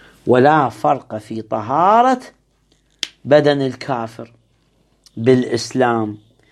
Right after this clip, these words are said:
بين الكافر الأصلي وغير المرتد، قلنا. فإذا تاب الكافر المرتد عن ارتداده ولو كان فطريا،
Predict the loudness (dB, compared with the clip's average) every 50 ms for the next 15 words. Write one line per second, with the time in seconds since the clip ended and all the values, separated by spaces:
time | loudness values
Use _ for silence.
0 | _ _ _ -10 0 4 4 4 4 4 0 -2 -4 -6 -6 -8 -8 -4 -2 0
1 | 2 2 2 2 0 -2 -12 -14 -14 _ _ _ _ _ _ _ _ _ _ -6
2 | -4 -4 -4 -2 0 0 0 0 -4 -8 -6 -2 -2 -2 -4 -4 _ _ _ _
3 | -8 -8 -6 -6 -8 -14 -12 -12 -10 -8 -8 -8 -8 -8 -10 -10 -8 -10 -10 -10
4 | -10 -18 -18 -20 -20 -20 -20 _ _ _ _ -20 _ _ _ -2 -2 0 2 2
5 | 2 4 4 4 4 2 0 0 0 2 2 2 2 2 0 -4 -6 -6 -8 -4
6 | -2 0 0 -2 -2 -8 -8 -8 -8 -8 -8 -8 -10 -10 -6 0 0 0 0 0
7 | -8 -16 _ _ _ _ _ _ _ _ _ _ _ _ _ _ _ -8 -6 -4
8 | -4 -4 -6 -6 -6 -6 -6 -6 -8 -6 -2 0 2 2 0 0 -2 -4 -2 -2
9 | -2 -2 -2 -6 -8 -12 _ _ _ _ _ _ _ _ _ _ _ _ _ _
10 | -2 0 4 4 6 6 4 4 2 4 4 4 4 2 2 0 0 0 0 0
11 | 0 0 0 -2 -6 -8